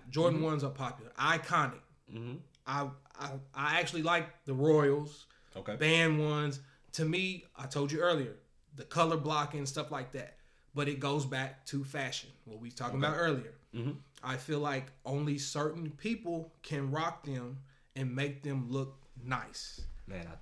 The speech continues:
Speaker 2: I, I thought it was my time to say I respectfully disagree, but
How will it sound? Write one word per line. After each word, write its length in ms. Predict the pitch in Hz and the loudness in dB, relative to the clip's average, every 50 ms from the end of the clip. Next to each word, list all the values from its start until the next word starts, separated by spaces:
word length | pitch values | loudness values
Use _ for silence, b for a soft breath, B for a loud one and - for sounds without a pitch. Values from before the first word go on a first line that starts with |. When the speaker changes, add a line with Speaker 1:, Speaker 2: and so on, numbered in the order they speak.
| - - | -12 -12
Speaker 2:
I, 40 | 92 | -10
I 40 | 92 | -6
thought 220 | - 95 98 - 92 | -4 -4 -4 -4 -4
it 60 | 98 | -8
was 120 | 95 90 | -10 -10
my 100 | 95 87 85 | -10 -10 -8
time 220 | - 90 87 87 | -8 -10 -10 -10
to 60 | - | -10
say 160 | - 101 92 | -10 -10 -10
I 60 | 92 98 | -10 -12
respectfully 460 | 87 85 - - 95 92 - - 87 87 | -14 -14 -12 -12 -12 -12 -12 -14 -16 -14
disagree, 420 | 98 101 92 - 107 95 90 92 90 87 - | -14 -12 -12 -12 -12 -12 -12 -12 -14 -14 -14
but 180 | - - - | -14 -14 -10